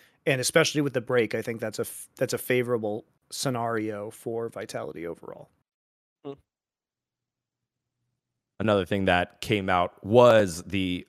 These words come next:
Speaker 2: All-Pro for L E C, uh, this split. Uh, Odo and Malrong,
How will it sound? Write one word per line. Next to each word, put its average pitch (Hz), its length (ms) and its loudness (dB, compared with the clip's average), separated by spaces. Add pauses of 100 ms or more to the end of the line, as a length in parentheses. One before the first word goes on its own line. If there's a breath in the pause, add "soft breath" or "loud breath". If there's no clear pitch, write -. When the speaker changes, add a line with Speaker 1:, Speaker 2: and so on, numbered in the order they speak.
Speaker 2:
All-Pro 135 600 2 (140)
for 95 340 0
L 90 180 0
E 85 100 -2
C, 76 380 -6 (400)
uh, 82 400 2
this 80 180 -4
split. 80 520 -4
Uh, 78 280 -2 (100)
Odo 104 340 6
and 95 100 2
Malrong, 95 520 6